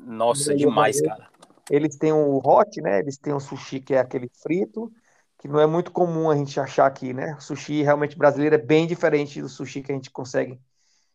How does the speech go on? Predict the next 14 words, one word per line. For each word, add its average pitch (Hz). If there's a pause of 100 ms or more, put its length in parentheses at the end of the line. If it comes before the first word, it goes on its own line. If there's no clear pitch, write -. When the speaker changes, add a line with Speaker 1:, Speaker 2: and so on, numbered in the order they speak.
(180)
Speaker 2:
que 135
a -
gente 131
tá 135
acostumado 131
a -
comer 127
aqui 123
na 131
Austrália. 123 (600)
Speaker 1:
Total, 120
Speaker 2:
Bem 131
Speaker 1:
total. 156
Speaker 2:
melhor, 135